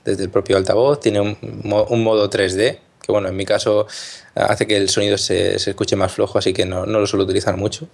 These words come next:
el formato este tres D que tiene, ¿no? Una, una simulación de, digamos, de, de de un, de un es-, de un grupo estéreo de altavoces.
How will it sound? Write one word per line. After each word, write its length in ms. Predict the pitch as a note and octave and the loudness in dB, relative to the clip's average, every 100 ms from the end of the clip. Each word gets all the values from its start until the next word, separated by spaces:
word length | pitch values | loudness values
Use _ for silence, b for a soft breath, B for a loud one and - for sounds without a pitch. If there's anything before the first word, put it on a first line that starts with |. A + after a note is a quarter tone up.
| _ - - | _ -12 -8
el 100 | G2 | -6
formato 320 | G2 F#2+ G2 | -4 -2 0
este 180 | - F#2 | 0 0
tres 220 | F#2 F2+ | -2 0
D 100 | F#2+ | 0
que 100 | F#2 | 0
tiene, 280 | - F#2+ G2 | -2 -4 -2
¿no? 100 | A2 | -2
Una, 320 | G#2+ G2+ A2+ | -2 -4 -4
una 160 | G2+ | -2
simulación 580 | G2+ F#2+ F#2+ - G2+ G2+ | 0 2 0 0 -2 0
de, 380 | F#2+ F#2+ G2+ G#2 - _ _ _ _ _ _ - - - | 2 2 0 -4 -10 _ _ _ _ _ _ -10 -8 -10
digamos, 280 | G2 F#2+ F#2+ | -8 -6 -4
de, 160 | F#2+ | -4
de 300 | F#2+ F#2 F2+ F#2 E2 - - _ _ | -2 -4 -4 -12 -18 -18 -20 _ _
de 80 | - | -12
un, 140 | G2 F#2+ | -10 -6
de 80 | |
un 100 | G2 | -2
es-, 160 | G2 - | -2 -2
de 140 | G2+ | -4
un 480 | G2 F#2+ F#2+ F#2+ G2 B B B B B B B | -4 -6 -8 -8 -10 B B B B B B B
grupo 200 | - A2 | -4 -2
estéreo 340 | G#2+ F2+ F#2 F#2 | -2 0 2 2
de 60 | |
altavoces. 580 | F#2 F#2 F2+ G2+ B2 | 0 0 -2 -2 -6